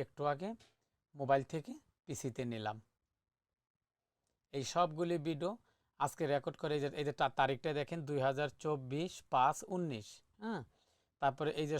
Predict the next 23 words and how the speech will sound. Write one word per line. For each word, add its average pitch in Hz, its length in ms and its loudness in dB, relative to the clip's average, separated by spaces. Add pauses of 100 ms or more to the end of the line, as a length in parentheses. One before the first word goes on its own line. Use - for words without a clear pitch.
(120)
সময় 165 360 -2
হচ্ছে 147 240 -4 (180)
চোদ্দোটা 147 580 2 (680)
তিরিশ 170 420 2 (160)
নয় 151 240 4
সেকেন্ড, 131 280 0 (100)
অর্থাৎ 170 340 4 (520)
দুইটা 160 300 4 (120)
তিরিশ 175 240 0 (100)
বাইজে 160 260 4 (100)
নয় 160 200 2
সেকেন্ড 147 240 -2 (100)
এই 143 140 2
ভিডিওটা 147 360 0
রেকর্ড 139 260 -2
হয়েছে। 147 200 -2 (100)
এই 143 160 6
ভিডিওটা 147 260 0 (100)
রেকর্ড 139 260 -2
হয়েছে 147 240 -4
হলো 143 180 -2 (100)
গিয়া, 147 160 0
আহ, 135 1120 0